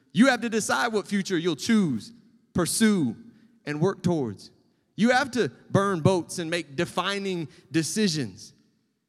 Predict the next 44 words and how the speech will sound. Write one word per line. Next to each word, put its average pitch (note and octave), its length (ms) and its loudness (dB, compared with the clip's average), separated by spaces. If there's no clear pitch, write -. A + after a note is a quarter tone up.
Elisha A3 400 0
was G#3+ 180 -4
saying G3+ 580 -6
goodbye F#3 420 -2
to G3 120 -6
the F#3+ 80 -2
life F#3 300 -4
that F3 100 -12
he F3 120 -10
had B2 320 -10
so - 160 -6
that E3 60 2
he F#3+ 60 0
could E3+ 120 -2
say F3 120 -2
hello D#3+ 280 0
to D#3+ 100 -6
the C#3+ 80 -2
life C#3+ 220 -2
that A#2+ 100 -4
was B2+ 140 -2
offered. A#2 340 -8
You D#3+ 100 -2
know, D3 60 0
other A#3 180 2
than F#3+ 260 -4
being G3+ 220 2
available F3+ 400 -2
in D#3 140 -2
memories, D#3+ 400 -2
there D#3 100 -6
was D3+ 100 -8
nothing E3 480 -10
for C#3+ 100 -8
him E3 80 -8
to D#3 60 -8
go C#3 100 -2
back C#3+ 280 -10
to. C#3+ 280 -4
He D#3+ 80 -6
had D3+ 100 -4
only F3 160 -4
one E3+ 180 -2
direction E3 520 -6